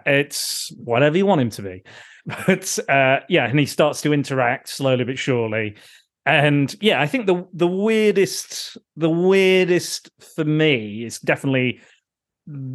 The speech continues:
where the, her story goes and how she kind of resolves her, her, uh, issues.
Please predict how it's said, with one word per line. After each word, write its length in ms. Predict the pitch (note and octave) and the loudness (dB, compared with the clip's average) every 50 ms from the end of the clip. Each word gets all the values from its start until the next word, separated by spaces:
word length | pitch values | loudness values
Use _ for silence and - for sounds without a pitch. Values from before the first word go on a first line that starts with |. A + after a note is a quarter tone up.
| C#3+ _ | -12 _
where 540 | F#3 D#3 C3+ C#3 D3+ D3+ D3 D3 C#3 B2+ B2 | -10 -4 2 4 4 6 6 4 2 0 0
the, 120 | C3 D3+ | -2 -2
her 320 | - - D3 D#3 D3+ D3 C#3+ | 0 2 2 4 4 4 2
story 460 | D3 - - - C3+ A#2 A2+ G#2+ G#2+ | 0 -4 -4 -4 -4 -4 -2 -6 -6
goes 400 | G#2 B2 G2 F#2 F#2+ G2+ G2+ - | -6 -6 -6 -6 -8 -10 -10 -8
and 80 | - A#2 | -8 -4
how 240 | A2+ B2+ B2 B2 A#2+ | 0 0 0 0 0
she 520 | - - - C3+ B2+ B2 A#2+ A#2 G#2 - - _ _ _ _ _ _ _ _ _ - | -2 -4 -2 0 0 0 0 -2 -4 -8 -14 _ _ _ _ _ _ _ _ _ 0
kind 180 | D3 D3 C3 | 2 2 2
of 80 | C3 A#2+ | 2 2
resolves 600 | C3 B2 A2 A#2+ B2+ B2 A#2+ A#2+ A#2 A2+ A2+ - | 0 0 2 2 2 2 2 0 -2 -4 -6 -2
her, 340 | - A#2+ B2 A#2 A2+ A2 A2+ - _ _ | 0 2 2 2 0 -2 -4 -8 _ _
her, 380 | - C#3 B2+ B2 A#2+ A#2+ A#2+ A#2 | 0 2 2 2 2 0 0 0
uh, 340 | A2+ A2+ A2 A#2+ B2 A#2+ A#2+ _ _ _ | -2 -2 -2 -4 -4 -6 -10 _ _ _
issues. 760 | - C3 - - - A2+ F#2 G2+ G#2+ G#2+ - D3 - - - | -4 -4 -4 -4 -4 -4 -4 -6 -8 -10 -10 -8 -8 -8 -8